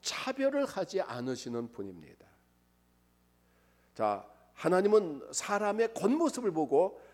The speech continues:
차별하지 아니하셔요. 자, 삼십사 절과 삼십오 절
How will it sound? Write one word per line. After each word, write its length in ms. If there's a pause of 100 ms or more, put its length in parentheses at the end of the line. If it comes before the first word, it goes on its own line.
(140)
차별하지 680
아니하셔요. 520 (1500)
자, 160
삼십사 680
절과 300
삼십오 580
절 420